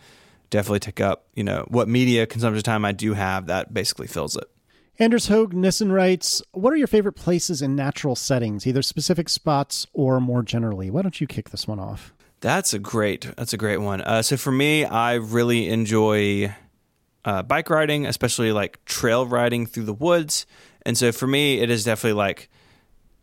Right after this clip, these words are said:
Speaker 1: in the woods, like, trees, undergrowth, streams, like, all that stuff is for me. I don't particularly like the beach really much at all. So I would say, like,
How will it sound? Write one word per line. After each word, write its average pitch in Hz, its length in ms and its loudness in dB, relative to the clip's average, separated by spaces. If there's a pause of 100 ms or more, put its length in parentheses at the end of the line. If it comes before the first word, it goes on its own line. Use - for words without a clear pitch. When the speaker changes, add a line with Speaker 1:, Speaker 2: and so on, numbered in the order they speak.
(140)
Speaker 1:
in 135 160 4
the 131 100 4
woods, 113 880 2
like, 95 500 -8 (180)
trees, 127 920 2 (120)
undergrowth, 110 640 0
streams, 110 640 -2
like, 95 80 -8
all 139 220 4
that 127 180 2
stuff 107 460 0 (420)
is - 160 -4
for 110 100 0
me. 107 180 2
I 113 120 0
don't 147 200 2
particularly 139 440 -2
like 110 280 -2
the 120 80 -2
beach 113 480 -4 (220)
really 107 280 2
much 107 320 -2 (100)
at 113 160 -2
all. 147 480 2
So 104 160 -4
I 98 180 0
would 139 180 0
say, 113 220 2
like, 101 320 -2